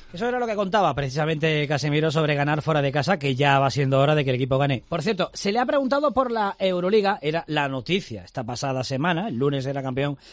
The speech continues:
de la, de la Eurocup, y yo creo que ha sido un disparo a la línea de flotación de, eh, de los que mandan, aunque lo ha dicho de manera sibilina. Escuchen a Casemiro, dice que él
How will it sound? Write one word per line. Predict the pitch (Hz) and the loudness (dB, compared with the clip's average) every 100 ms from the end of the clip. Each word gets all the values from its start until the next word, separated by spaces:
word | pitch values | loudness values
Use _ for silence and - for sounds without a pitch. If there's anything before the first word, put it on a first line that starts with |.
| - | -12
de | 143 143 | -4 -2
la, | 143 139 135 | 0 0 0
de | 131 151 | 0 -2
la | |
Eurocup, | 156 156 208 202 - | 0 0 -2 -4 -6
y | 202 202 190 180 170 - _ _ _ | -2 0 0 0 -2 -8 _ _ _
yo | 160 220 | -2 0
creo | 220 | 0
que | 196 | -2
ha | |
sido | 160 170 165 | -2 -2 -2
un | 156 | -2
disparo | 147 - 156 147 143 | -4 -2 -2 0 0
a | |
la | 139 | 0
línea | 143 143 | -2 -4
de | 123 | -4
flotación | 135 123 127 139 131 | -4 -4 -2 -2 0
de, | 127 123 | 0 0
eh, | 151 131 - - - - | -2 -4 -8 -20 -20 -6
de | 151 | -2
los | 143 | 0
que | 151 | 0
mandan, | 143 151 170 160 | 0 0 0 0
aunque | 165 170 151 170 | -2 0 -2 0
lo | 156 | 2
ha | 143 | 0
dicho | 151 165 | 0 -2
de | 143 | -2
manera | 139 160 185 | -2 -2 -2
sibilina. | - 208 196 180 175 131 92 - - | -2 -2 0 2 2 0 -4 -16 -8
Escuchen | - 170 269 294 269 | 0 2 2 2 0
a | |
Casemiro, | 226 202 202 175 139 | 0 0 0 2 0
dice | 175 233 190 | 0 -2 0
que | 208 - | -2 0
él | 240 226 247 285 | 2 2 2 -6